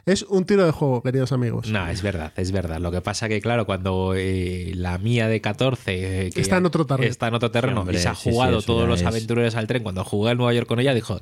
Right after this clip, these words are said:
Speaker 2: "¿Ya? ¿Ya se ha acabado la partida?".
Speaker 3: Claro, pero ya es otra edad, otra edad. Estamos hablando para
Speaker 2: <laughs> Eso
Speaker 3: niños
Speaker 2: es.
Speaker 3: ocho o nueve
Speaker 2: Sí,
Speaker 3: años.
Speaker 2: sí, sí,
Speaker 1: Sí, eso
Speaker 2: tienes
Speaker 1: es
Speaker 2: razón.
Speaker 1: más para más pequeños.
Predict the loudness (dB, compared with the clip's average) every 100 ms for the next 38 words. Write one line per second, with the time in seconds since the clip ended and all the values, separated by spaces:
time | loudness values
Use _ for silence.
0 | -4 -4 -4 _ _ _ _ _ -4 -4
1 | -2 0 2 2 -2 -2 0 0 0 -2
2 | 0 0 0 -2 0 2 2 2 0 -2
3 | -2 0 0 -2 -2 0 0 2 2 2
4 | 0 0 0 2 2 2 2 0 -2 -2
5 | 0 2 2 2 4 4 2 0 -2 -4
6 | -2 -2 -2 -2 -4 -4 -2 -4 -4 -2
7 | -2